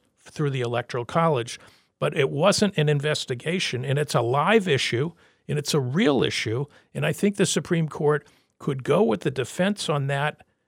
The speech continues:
and they could, they could find that the violations people have been convicted of,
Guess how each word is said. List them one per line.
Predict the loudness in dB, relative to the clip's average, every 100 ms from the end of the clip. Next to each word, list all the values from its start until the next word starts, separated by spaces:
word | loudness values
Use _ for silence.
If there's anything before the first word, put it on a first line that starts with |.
| _
and | -4 -2
they | -2
could, | -2 -4
they | 0 0 2
could | 2 0
find | 0 2 2 2
that | 0 0
the | -4
violations | 0 2 2 2 0 -2 -2 -4 -4 -8
people | -6 -6 -2 -2
have | -2
been | -2
convicted | -4 -6 -4 -4 -2 0
of, | 0 0